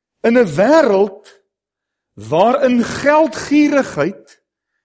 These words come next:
en materialisme die boottoon voer, moet julle anders denkend wees. Moet julle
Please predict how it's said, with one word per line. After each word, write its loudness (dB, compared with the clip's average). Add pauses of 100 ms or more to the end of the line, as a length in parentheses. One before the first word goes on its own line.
(220)
en 0
materialisme 0
die -6
boottoon -2
voer, -6 (2000)
moet -10
julle 2 (140)
anders -4
denkend -4
wees. -16 (580)
Moet -10
julle 2